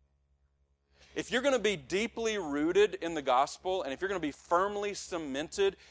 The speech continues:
in the gospel of Jesus Christ, it's gonna be a community project. We're gonna sing together. We're gonna pray together. We're gonna learn together.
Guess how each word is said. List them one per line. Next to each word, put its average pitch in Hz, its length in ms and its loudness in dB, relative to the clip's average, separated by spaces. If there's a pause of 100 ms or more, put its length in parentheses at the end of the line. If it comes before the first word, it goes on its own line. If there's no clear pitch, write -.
in 165 160 -2
the 147 80 -2
gospel 156 480 2
of 147 80 -6
Jesus 151 380 -8
Christ, 175 580 0 (920)
it's - 100 -16
gonna 190 140 -4
be 180 100 0
a 147 60 0
community 147 420 -8
project. 113 540 -4 (1400)
We're 185 120 0
gonna 160 160 4
sing 214 480 0
together. 214 500 8 (300)
We're 175 100 0
gonna 147 200 0
pray 208 420 6
together. 220 540 4 (180)
We're 175 100 0
gonna 165 180 4
learn 196 460 6
together. 226 560 4